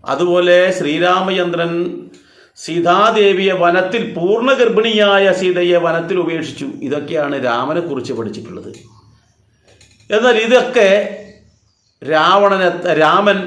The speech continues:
എത്ര കണ്ട് ഭാഗവാക്കാണ്, രാമനുമായിട്ടുള്ള ബന്ധം എന്താണ് എന്ന് പലർക്കും അറിയില്ല.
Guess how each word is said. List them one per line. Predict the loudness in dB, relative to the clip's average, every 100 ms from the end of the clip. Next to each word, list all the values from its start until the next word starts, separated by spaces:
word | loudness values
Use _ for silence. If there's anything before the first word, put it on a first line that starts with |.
| -2 -4
എത്ര | -2 0 0
കണ്ട് | 0 0 2
ഭാഗവാക്കാണ്, | 2 2 0 0 0 -2 -2 -2 -2
രാമനുമായിട്ടുള്ള | -2 -2 -2 0 0 0 -2 0
ബന്ധം | -2 0 -2 -2
എന്താണ് | -2 -2 -2 -6
എന്ന് | -6 -6
പലർക്കും | -6 -6 -8 -10 -10
അറിയില്ല. | -10 -14